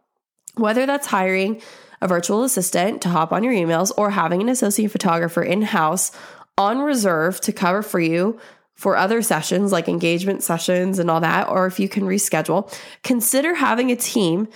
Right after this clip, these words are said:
to help you so that you can take as much needed time to rest, because resting when you're sick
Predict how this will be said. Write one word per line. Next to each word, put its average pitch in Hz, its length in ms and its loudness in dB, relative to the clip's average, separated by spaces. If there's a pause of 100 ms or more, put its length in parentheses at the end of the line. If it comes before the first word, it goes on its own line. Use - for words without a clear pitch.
(240)
to - 140 -2
help 294 320 -2
you 196 280 2
so 226 140 0
that 196 200 0
you 202 120 0
can 254 180 -2
take 214 220 -2
as 180 100 -2
much 190 360 -2 (160)
needed 202 500 0 (280)
time 175 400 0
to - 180 -6
rest, - 540 -6
because 185 260 0
resting 180 580 0
when 233 140 2
you're 240 100 2
sick 202 340 -2